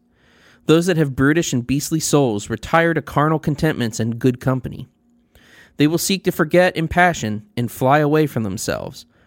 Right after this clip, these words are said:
They fly away from their own consciences and deal with their own troubles. Whereas a soul that knows God in Christ, so that it may say that Christ is mine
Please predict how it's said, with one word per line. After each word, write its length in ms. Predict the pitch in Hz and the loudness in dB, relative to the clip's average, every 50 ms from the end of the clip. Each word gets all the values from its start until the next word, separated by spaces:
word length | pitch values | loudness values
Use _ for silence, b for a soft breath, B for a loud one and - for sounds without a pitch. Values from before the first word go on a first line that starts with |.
| b b b b b b b b b | b b b b b b b b b
They 140 | - 120 117 | -2 0 0
fly 320 | - - - 139 143 165 | 0 0 0 2 4 4
away 320 | 190 190 180 180 185 165 131 | 2 2 2 2 2 2 2
from 160 | - 123 113 | 0 -2 -2
their 140 | 113 - - | -2 -2 0
own 140 | 127 143 156 | 0 0 0
consciences 680 | - - - 160 151 143 - 131 117 - 143 139 135 | -2 -2 -2 0 0 0 -2 -4 0 2 2 2 2
and 160 | 135 120 117 | 0 -2 -2
deal 260 | 120 131 143 160 170 170 | 0 2 2 2 2 2
with 160 | 156 131 - | 0 -2 0
their 160 | - 113 - - | -2 -4 -2 0
own 180 | 123 127 131 127 | 0 0 0 0
troubles. 540 | - - 127 117 101 - - - - - _ _ _ _ _ _ _ _ _ _ _ _ _ _ _ _ _ b b b b b b b b b | 0 0 0 -2 -2 -4 -12 -18 -20 -20 _ _ _ _ _ _ _ _ _ _ _ _ _ _ _ _ _ b b b b b b b b b
Whereas 420 | - 147 170 175 165 160 151 135 127 | 2 4 4 4 4 4 2 0 -2
a 60 | 113 | -4
soul 400 | - - - - 143 160 180 175 | -4 -2 0 2 2 2 2 0
that 120 | 156 - | -2 -2
knows 280 | 120 123 131 151 156 156 | 0 2 2 2 2 2
God 280 | - 143 135 135 135 127 | 2 2 2 2 2 0
in 120 | 120 123 | -2 -4
Christ, 540 | 117 - - 120 113 107 104 - - - _ | -4 -2 0 2 2 2 0 -4 -8 -14 _
so 160 | - - 143 131 | -4 -2 0 0
that 180 | 131 131 - | 0 0 0
it 120 | 143 147 - | -2 -2 0
may 140 | 160 151 | 0 -2
say 360 | 135 - - - 127 123 139 143 | -2 -2 0 2 2 4 2 2
that 140 | 123 - | -2 -4
Christ 380 | - - 135 127 135 135 - - | -2 0 2 2 2 0 -2 -4
is 100 | 123 113 | -4 -2
mine 460 | 123 123 131 120 101 101 98 107 - | 0 0 0 0 0 -2 -4 -6 -8